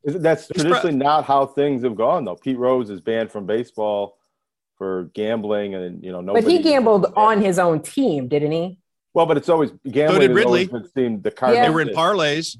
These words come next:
Speaker 2: and they, they were to, uh, appar-, I think it was to win every time. But, um,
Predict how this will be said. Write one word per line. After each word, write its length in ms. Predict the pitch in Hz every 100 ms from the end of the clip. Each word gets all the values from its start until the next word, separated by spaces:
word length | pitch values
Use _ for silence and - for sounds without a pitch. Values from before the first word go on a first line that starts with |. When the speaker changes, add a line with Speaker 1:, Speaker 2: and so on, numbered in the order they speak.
| -
Speaker 2:
and 100 | 156
they, 200 | 151 160
they 100 | 151
were 100 | 156
to, 300 | 151 156 139
uh, 20 | 143
appar-, 420 | - 131 147 135
I 60 |
think 200 | 131 151
it 80 | 139
was 120 | 131 -
to 120 | 123
win 320 | 139 180 131
every 180 | 117 117
time. 460 | 120 110 110 139 _ _ -
But, 340 | 127 117 -
um, 480 | 127 117 117 110